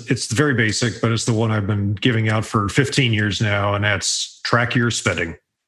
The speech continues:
Just track it however you wanna sp-, however you wanna track it, right? Pencil and paper, spreadsheet, computer program, Excel, Quicken, Mint, Personal Capital, I don't care. Whatever works for you and whatever is sustainable for you to spend the time on and keep tracking it that way.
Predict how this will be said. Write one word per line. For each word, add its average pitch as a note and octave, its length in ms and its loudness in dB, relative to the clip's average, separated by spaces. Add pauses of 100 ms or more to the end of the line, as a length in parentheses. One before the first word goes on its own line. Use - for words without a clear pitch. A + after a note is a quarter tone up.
(160)
Just - 560 -4
track B2 260 2
it - 60 2
however A#2 280 2
you A2+ 240 0
wanna A#2 220 2
sp-, - 320 -8 (160)
however A#2+ 300 0
you D#3 80 0
wanna D#3+ 120 0
track F2+ 260 0
it, - 60 -4
right? A#2 200 0 (240)
Pencil C#3 300 2
and A#2 80 -2
paper, B2 460 2
spreadsheet, B2 840 0 (120)
computer A#2+ 340 0
program, A#2 500 2
Excel, G#2+ 840 0
Quicken, A#2 720 0
Mint, A#2 320 0 (200)
Personal A#2+ 320 0
Capital, G#2+ 500 0
I A2+ 80 2
don't G2 140 -2
care. D2+ 220 -2 (300)
Whatever A2+ 280 2
works G#2 260 -2
for E2 180 -2
you F#2+ 400 0 (560)
and F#2+ 220 0 (100)
whatever G2+ 320 0
is - 180 -4
sustainable B2+ 680 0
for - 120 0
you A2 160 2
to F#2 120 -2
spend - 280 0
the F2 60 -2
time G#2+ 280 0
on G2 380 0
and F#2+ 340 -2
keep A2 160 0
tracking A2 360 0
it E2+ 120 -4
that E2+ 180 0
way. E2+ 160 -2